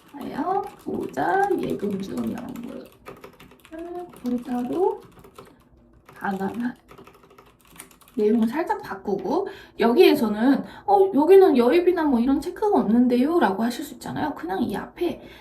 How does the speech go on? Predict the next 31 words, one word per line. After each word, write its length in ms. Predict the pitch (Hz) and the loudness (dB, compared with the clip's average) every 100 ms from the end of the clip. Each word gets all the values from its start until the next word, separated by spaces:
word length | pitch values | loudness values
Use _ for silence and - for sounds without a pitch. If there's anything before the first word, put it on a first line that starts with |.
| - | -10
마이너스를 760 | 240 - 247 392 403 392 294 - | -6 0 2 2 0 0 -2 -4
붙이는데 680 | - - 160 214 247 - - - | -10 -12 -6 0 0 -2 -14 -18
십만 480 | - 415 453 494 480 | -12 -6 0 0 2
원이 400 | 370 320 302 285 | 2 2 0 -2
들어왔을 580 | - 226 - - 247 - | -4 -4 -4 -6 -12 -10
때 120 | - | -8
이 140 | - | -4
십만 420 | 240 - 440 508 466 | -4 -6 -6 -4 -2
원을 220 | 330 254 | -2 -2
제가 300 | 247 - 196 | -4 -6 -4
통째로 440 | 381 392 480 370 | -4 -4 -2 -4
다 160 | - 226 | -6 -8
드리는 360 | 233 226 233 | -2 2 2
게 80 | 220 | 0
아니잖아요. 640 | - - - - 269 254 - - - | -4 -10 -10 -8 -2 -2 -4 -16 -4
오만 320 | 240 285 381 | 4 8 8
원은 220 | 359 285 226 | 6 4 2
원래 260 | 190 214 | 2 0
납부를 500 | 190 180 - 285 269 | 0 -4 -4 0 0
하셔야 300 | 311 320 381 | 0 0 0
되는 280 | 330 262 226 | 2 2 0
금액인 460 | - 220 220 196 - | 0 0 0 -4 -10
거예요. 260 | - - - - - | -12 -14 -18 -20 -12
그러면 400 | - 208 220 240 | -4 0 2 2
여기서 580 | 180 175 170 277 311 349 | 2 -6 -6 0 2 2
내가 320 | 185 220 294 | 0 4 4
돌려주는 800 | 294 226 226 269 285 277 277 262 | 4 0 4 4 2 2 2 0
금액만큼만 1500 | - 220 240 208 - 202 208 - 262 220 226 320 392 427 - | -2 -2 -2 -2 -4 -8 -8 -2 0 2 2 0 -4 -8 -14
작성을 420 | - 208 - 214 226 | -16 -14 -8 -6 -4
하시는 360 | 254 233 - | -6 -8 -10
거예요. 220 | - - | -12 -14